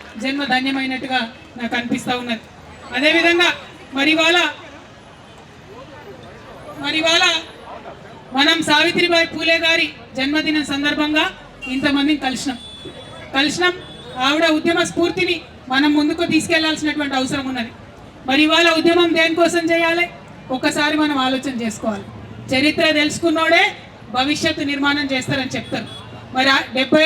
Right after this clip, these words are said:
ఐదేళ్ళు అవుతుంది భారతదేశానికి స్వాతంత్రం వచ్చి, మరి ఇక్కడ ఇంతమంది బీసీ బిడ్డలు ఉన్నాం. ఈ డెబ్బై ఐదేళ్ల స్వతంత్ర భారతదేశంలో మనకి ఏం జరిగిందన్నది ఒకసారి ఆలోచన చేసుకోవాలి. నిజానికి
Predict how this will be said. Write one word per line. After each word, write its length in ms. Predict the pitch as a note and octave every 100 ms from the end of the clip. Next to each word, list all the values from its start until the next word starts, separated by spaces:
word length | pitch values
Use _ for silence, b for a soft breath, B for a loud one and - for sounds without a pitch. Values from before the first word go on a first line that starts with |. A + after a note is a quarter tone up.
| D#4+
ఐదేళ్ళు 320 | D#4 E4+ F4
అవుతుంది 320 | F4 F4 E4+
భారతదేశానికి 640 | D4+ D4+ D#4 D#4 D#4 D4 C#4+
స్వాతంత్రం 400 | C4+ C4+ C4 C4 B3
వచ్చి, 180 | A#3+ A#3+ - - - -
మరి 120 | B3+ C#4
ఇక్కడ 160 | D#4 D4+
ఇంతమంది 420 | D4+ E4 D#4+ D#4+ E4+
బీసీ 240 | D#4 D4+ E4
బిడ్డలు 240 | D#4 D4+ C#4+
ఉన్నాం. 180 | C#4 C#4 - - - - -
ఈ 40 | C4+ C#4
డెబ్బై 240 | C#4 E4 E4
ఐదేళ్ల 320 | E4 D#4+ E4+ D#4+
స్వతంత్ర 380 | D4+ D4 E4 E4 D#4
భారతదేశంలో 640 | D4+ D#4 D#4 D4+ D4+ D4+ F4+ F#4 - - - -
మనకి 240 | C4 C#4 C4+
ఏం 100 | D4+ F4
జరిగిందన్నది 520 | D#4+ E4+ F4 E4+ D#4+ D4+
ఒకసారి 320 | C#4 C4+ B3+ A#3+
ఆలోచన 280 | A#3+ A#3+ A#3+ A3
చేసుకోవాలి. 400 | G3+ - G3+ F3+ - - - - - -
నిజానికి 500 | C4 E4 F4 F4 F4